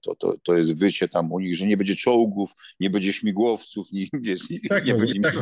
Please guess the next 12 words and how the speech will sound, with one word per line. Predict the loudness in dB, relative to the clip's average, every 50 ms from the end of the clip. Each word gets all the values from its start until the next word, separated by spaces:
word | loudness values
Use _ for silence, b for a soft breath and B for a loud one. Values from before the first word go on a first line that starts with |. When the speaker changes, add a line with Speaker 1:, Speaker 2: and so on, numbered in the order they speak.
| 0 0
Speaker 1:
nikogo. | 0 -4 -8
Speaker 2:
będzie. | -12 -8 -6 -6
Speaker 1:
Po | -2 0
prostu: | 2 2 2 2 0 -4 -6 B B -12 B -4
„Dziękuję, | 0 0 0 0 0 2 4 6 6 6 4 2
to | -2 -4
wy | -4 -4 -4
sobie | -4 -4 -4
ponadawajcie | -4 -4 -4 -4 -2 0 0 0 0 0 0 -2 -4 -6 -8 -8 -8 b b b b b b _
sami | -4 -2 -2 0 0 -2
dla | -2 -4 -4 -4
siebie”, | 0 0 0 0 2 0 -2 -2